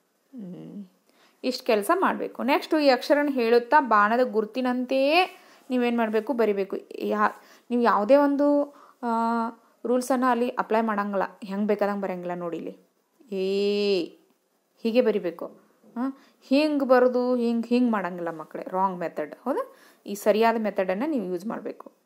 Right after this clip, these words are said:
ನೋಡಿ ಎ, ಆ, ಈ, ಆ, ತ, ಳ.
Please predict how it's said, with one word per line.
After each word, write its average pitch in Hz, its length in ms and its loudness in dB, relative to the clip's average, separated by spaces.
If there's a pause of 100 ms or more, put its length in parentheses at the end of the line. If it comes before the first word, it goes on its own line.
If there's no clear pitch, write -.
(260)
ನೋಡಿ - 240 -12 (760)
ಎ, 180 800 -2 (1600)
ಆ, 339 40 -12 (580)
ಈ, 226 1120 -2 (1400)
ಆ, 190 640 2 (1400)
ತ, - 60 -6 (2000)
ಳ. 190 200 -2